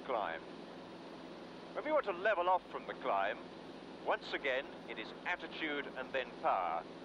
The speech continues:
So looking ahead at the horizon, we want to level off at fifteen hundred feet. We anticipate by about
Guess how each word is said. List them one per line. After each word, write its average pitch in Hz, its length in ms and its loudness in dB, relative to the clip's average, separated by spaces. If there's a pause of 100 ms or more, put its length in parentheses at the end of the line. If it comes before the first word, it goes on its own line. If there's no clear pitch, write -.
(320)
So 104 200 0
looking 226 240 0
ahead 190 300 2
at 143 100 0
the 117 160 0
horizon, 180 540 2 (520)
we 110 100 -2
want 127 180 2
to 131 100 -4
level 151 280 4
off 123 180 4 (180)
at 110 80 -6 (200)
fifteen 147 480 -2
hundred 120 340 0 (160)
feet. 208 240 0 (1200)
We 147 100 2
anticipate 156 760 0
by 123 220 4
about 123 240 2